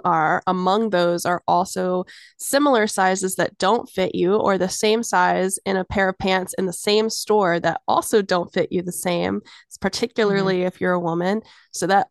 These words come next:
Speaker 1: also complicates things when trying to purchase clothing, just the inconsistency of sizing as well. So if you're normally
Speaker 2: Yeah.
Speaker 1: a fourteen and that's the highest that a store goes to, but their version of a fourteen doesn't fit you,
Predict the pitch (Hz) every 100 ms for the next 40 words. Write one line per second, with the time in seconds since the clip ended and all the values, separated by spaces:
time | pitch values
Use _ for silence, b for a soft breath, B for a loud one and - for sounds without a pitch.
0 | _ - 254 254 214 196 160 175 - -
1 | 185 - - 180 175 180 185 185 180 180
2 | - _ - - 180 185 190 - - -
3 | - - - - 104 - - 220 - 185
4 | - - - B B _ - 208 - 220
5 | 214 - 175 - - - 240 - 196 190
6 | - 160 165 - 175 - 175 175 175 175
7 | 180 185 175 - 202 - 185 175 175 B
8 | B B 196 202 190 190 196 185 - 190
9 | - - 226 208 190 185 180 - - -
10 | 170 - 185 185 185 - 175 180 - 185
11 | 175 190 190 190 - 190 175 160 - 170
12 | 180 190 185 185 175 170 180 185 170 -
13 | 185 180 180 - 233 247 185 180 180